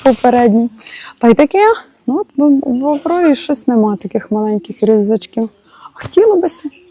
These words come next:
Мені не принципово де купляти, аби був такий, як я хочу. Сто вісімдесят дев'ять гривень. Це є чоловічі сумочки, е, такі через одне плече. Такий формат.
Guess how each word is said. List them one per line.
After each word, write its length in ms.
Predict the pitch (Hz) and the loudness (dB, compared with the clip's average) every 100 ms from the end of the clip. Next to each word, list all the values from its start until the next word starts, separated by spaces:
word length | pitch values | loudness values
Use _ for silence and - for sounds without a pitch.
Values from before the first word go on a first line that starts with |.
| 285 - - - 226 | -20 -20 -20 -20 -6
Мені 280 | 254 285 320 | 0 4 4
не 120 | 339 | 4
принципово 800 | 254 208 220 - 220 - 311 320 | 2 -2 -4 -4 -6 -4 -2 0
де 160 | 277 269 | 0 0
купляти, 540 | - 226 247 247 - - | -4 -4 -4 -4 -6 -4
аби 240 | 240 247 | 0 0
був 220 | 208 247 | 2 0
такий, 300 | - 233 240 | -2 0 2
як 160 | 233 226 | 2 0
я 80 | 214 | -4
хочу. 460 | - 226 226 247 214 _ - - - - - _ | -2 -2 0 -4 -6 _ -20 -20 -20 -20 -20 _
Сто 260 | - - 240 | -4 0 2
вісімдесят 760 | 240 - 240 233 220 240 220 | 2 2 2 2 0 -2 0
дев'ять 340 | 226 226 220 | 0 2 2
гривень. 460 | 214 202 233 214 214 | 0 0 0 0 0
Це 240 | 220 285 | 0 2
є 300 | 285 214 233 220 | 4 4 2 0
чоловічі 840 | - - 302 262 208 202 196 - 226 | -8 -4 0 2 2 0 -2 -6 -10
сумочки, 800 | - 254 247 262 - - 302 311 - - - - | -8 -2 0 0 -6 -4 -2 -2 -6 -20 -20 -6
е, 120 | - 226 | -4 -2
такі 260 | 247 - | -4 -6
через 420 | - 277 277 262 | -4 -2 0 0
одне 280 | 226 208 226 226 | 0 0 -2 -4
плече. 500 | 226 233 - 196 180 - - _ _ 220 - - _ _ - - - _ | -4 -4 -6 -10 -12 -12 -20 _ _ -18 -18 -20 _ _ -20 -20 -20 _
Такий 300 | 247 - 226 | -8 -2 -2
формат. 680 | - - 226 226 240 302 - | -2 -8 -2 0 0 -4 -8